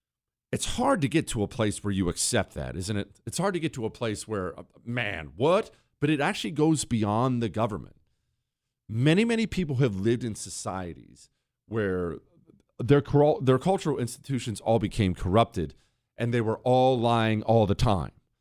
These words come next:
That's where you are in America. And I know that's crazy, and I don't want that. You don't want that, but we have to acknowledge where we are. If the C D C, the Center for Disease Control, says something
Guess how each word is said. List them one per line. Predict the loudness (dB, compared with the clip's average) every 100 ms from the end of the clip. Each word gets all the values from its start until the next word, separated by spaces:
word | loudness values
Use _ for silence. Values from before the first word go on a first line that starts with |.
| _ _ _
That's | -2 -2 -4
where | -2
you | -2 -2 -2 2
are | 2 2
in | 2
America. | 2 4 2 -2 -4
And | -2 0
I |
know | 0 -2
that's | -4 -8
crazy, | -14 -12 -8 -8 -10 -12 -10 -8
and | -8
I |
don't | -8 -6
want | 0 2 2
that. | 0 2
You | 4
don't | 4 2 2
want | 0 2
that, | 0 -2 -6 -6
but | -2
we | -2
have | -2
to | -2 -4
acknowledge | 0 0 2 2 0
where | 2 2
we | 2 2
are. | 2 0 -2 -10 _ _ _ _ _ _ _ _ _ _ -8
If | -6
the | -2
C | 0 2 4 4
D | 4 2
C, | 2 2 2 0 -6 -4
the | 0
Center | 2 2 2
for | -2
Disease | -2 -4 -6
Control, | -8 -8 -2 -2 -2
says | 0 0 2
something | 0 0 -2 -8